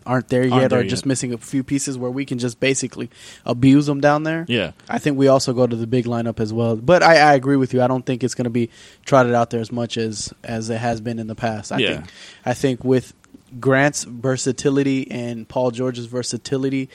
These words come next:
Speaker 1: I think we're gonna see a lot more of those guys
Speaker 2: Mm-hmm.
Speaker 1: in the four or five position, or, you know, you know, rotation of Adams and, you know, starting lineup or whatever.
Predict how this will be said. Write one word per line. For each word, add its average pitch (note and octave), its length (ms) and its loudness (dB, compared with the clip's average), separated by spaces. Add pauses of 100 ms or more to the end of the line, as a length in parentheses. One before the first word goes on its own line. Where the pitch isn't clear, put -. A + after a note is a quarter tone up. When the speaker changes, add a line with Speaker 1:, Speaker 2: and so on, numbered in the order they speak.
(240)
Speaker 1:
I B2 60 -4
think C3 180 0
we're B2+ 80 0
gonna B2+ 180 -2
see B2+ 140 -2
a A#2+ 60 -2
lot A#2+ 260 0
more B2 260 -6
of A2 160 -10
those C3 300 6
guys C3+ 480 0
Speaker 2:
Mm-hmm. F2+ 80 -18 (320)
Speaker 1:
in B2+ 160 -2
the A#2+ 100 0
four C3+ 220 0
or - 20 -2
five C3+ 240 -2
position, C3+ 540 -4 (400)
or, B2+ 340 0
you C3 140 -2
know, A2+ 340 -8
you D#2 280 -6
know, D3 120 2
rotation C3 540 4
of A#2 80 -2
Adams A#2+ 400 2
and, A#2 420 -6
you B2+ 80 -2
know, A#2+ 120 -4
starting B2 280 4
lineup A#2+ 380 2
or A#2 100 0
whatever. B2 600 4